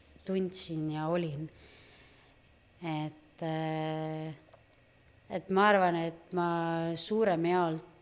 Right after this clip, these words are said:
istusin kuskil nurgas ja ei julenud väga näidata ennast, enda nagu seda authentic või seda nagu ehedat mina.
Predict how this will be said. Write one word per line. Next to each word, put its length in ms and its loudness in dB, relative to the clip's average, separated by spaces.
istusin 560 -4
kuskil 800 -2
nurgas 680 2
ja 80 0
ei 100 0
julenud 460 0
väga 500 -2
näidata 480 -2
ennast, 520 -6
enda 320 2
nagu 300 -2
seda 400 -2
authentic 680 -2
või 120 -2
seda 180 -4
nagu 240 -2
ehedat 720 -4
mina. 380 2